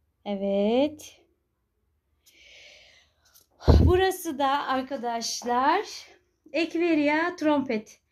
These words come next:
Hani acımadan koparmıştım bir kocaman şeyin, trompetin. "Nasıl kıydın Leyla?" demiştiniz. İyi ki de kıymamış mıyım arkadaşlar?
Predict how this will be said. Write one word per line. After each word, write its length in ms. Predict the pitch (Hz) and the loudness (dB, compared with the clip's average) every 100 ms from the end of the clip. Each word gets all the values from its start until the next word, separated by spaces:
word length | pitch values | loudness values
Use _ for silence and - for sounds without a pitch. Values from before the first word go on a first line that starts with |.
| _ _ - - - | _ _ -20 -18 -2
Hani 300 | 311 311 - | 2 2 2
acımadan 840 | 277 311 302 285 277 285 302 - _ _ _ _ _ _ _ _ _ _ _ _ _ _ _ _ _ _ _ _ _ _ _ _ _ _ _ _ _ _ _ | -2 0 0 2 0 0 -2 -8 _ _ _ _ _ _ _ _ _ _ _ _ _ _ _ _ _ _ _ _ _ _ _ _ _ _ _ _ _ _ _
koparmıştım 800 | - 277 294 294 302 320 - 302 | -6 -2 0 2 2 0 -2 -2
bir 300 | 277 277 240 214 _ | 0 0 -4 -12 _
kocaman 680 | - 285 262 285 262 262 254 _ _ _ _ _ _ 220 | -6 -4 0 0 0 -2 -6 _ _ _ _ _ _ -12
şeyin, 380 | 214 269 262 254 | -4 0 0 0
trompetin. 840 | 254 262 254 262 254 254 262 254 _ _ _ - _ - | -2 -2 -2 -4 -6 -4 -4 -6 _ _ _ -20 _ -10
"Nasıl 300 | 269 269 - | -6 -6 -6
kıydın 340 | 277 247 262 | -4 0 2
Leyla?" 400 | 254 254 262 262 | 2 0 0 -2
demiştiniz. 880 | 247 247 220 - 240 226 220 - - _ _ _ _ _ _ _ _ _ _ _ _ _ - | -2 -2 -4 -10 -10 -10 -10 -16 -20 _ _ _ _ _ _ _ _ _ _ _ _ _ -4
İyi 180 | 302 | -2
ki 60 | 311 | 0
de 120 | 392 | -2
kıymamış 540 | 392 415 508 554 392 320 | 0 -2 -2 -6 -8 -4
mıyım 200 | 320 294 | 0 2
arkadaşlar? 1200 | 285 285 277 269 262 - 262 247 247 262 - | 2 0 -2 -2 -4 -6 -4 -2 -2 -4 -10